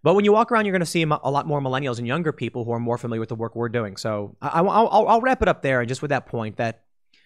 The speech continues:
we can be frustrated and tired of C N N, but their ship is sinking, and we should, we should just be happy. So you know what? We're gonna get a cake. We're gonna get a cake. I'm gonna put "C N N sucks" on it. Good riddance to a bad problem.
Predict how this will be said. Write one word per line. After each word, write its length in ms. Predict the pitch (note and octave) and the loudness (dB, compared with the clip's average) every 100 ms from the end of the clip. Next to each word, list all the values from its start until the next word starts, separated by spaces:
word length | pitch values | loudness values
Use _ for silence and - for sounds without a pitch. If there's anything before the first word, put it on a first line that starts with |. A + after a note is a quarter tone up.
| _ _ _ - | _ _ _ -2
we 100 | F#3+ | 2
can 140 | A#3 | 2
be 80 | A3 | 0
frustrated 560 | - F3+ - F3+ D#3 | 2 0 2 -2 0
and 100 | C#3+ | -2
tired 260 | C#3 C#3 C#3 | 0 2 0
of 80 | A2+ | -4
C 200 | - C3 | -4 -4
N 100 | A#2+ | -2
N, 300 | A2 A2 G#2+ | -4 -4 -4
but 420 | A2+ G#2+ - - - | -4 -4 -8 -14 -4
their 160 | E3 | -2
ship 240 | F3 G#3 F#3 | -2 -2 -2
is 80 | |
sinking, 420 | - F3+ C#3+ G2+ - _ _ - | -2 -4 -4 -8 -12 _ _ -12
and 140 | A#2+ | -4
we 80 | F3 | -2
should, 380 | F3+ F3 C#3 B2 | 0 -4 -6 -6
we 100 | D#3+ | -6
should 180 | E3 C#3+ | -4 -4
just 220 | D#3 C#3 | -4 -4
be 540 | D3+ D3 C#3+ D3 C#3+ _ | -4 -4 -6 -8 -10 _
happy. 380 | C4 D#4 - - _ _ _ _ _ _ | -8 -6 -8 -14 _ _ _ _ _ _
So 120 | - | -10
you 60 | F#3 | -4
know 100 | A3+ | -2
what? 280 | B3 - _ _ _ _ _ _ _ _ _ _ - | -2 -6 _ _ _ _ _ _ _ _ _ _ -14
We're 100 | B2+ | -8
gonna 140 | C#3 | -6
get 120 | B2+ | -6
a 40 | A2+ | -8
cake. 320 | G#2+ - - _ _ _ _ _ _ _ _ _ | -12 -14 -18 _ _ _ _ _ _ _ _ _
We're 140 | C3 | -4
gonna 120 | E3 F3+ | -2 0
get 140 | F#3+ | 0
a 40 | F#3 | 2
cake. 280 | D#3 C#3+ | 2 2
I'm 100 | C3+ | 0
gonna 100 | C#3 | -2
put 180 | C3+ C3 | -4 -4
"C 220 | - C3+ | -4 -2
N 100 | D3 | 0
N 140 | D3 D3+ | 0 -2
sucks" 340 | - A#2+ - | -2 -4 -2
on 120 | B2 | -4
it. 120 | A#2 A2+ | -4 -6
Good 160 | C#3 | -4
riddance 260 | B2+ C3 C3 | -2 -4 -4
to 100 | B2 | -6
a 40 | |
bad 240 | G#2 A2+ A#2+ | -4 -6 -4
problem. 460 | A#2 G#2 F#2+ F2 | -4 -6 -8 -16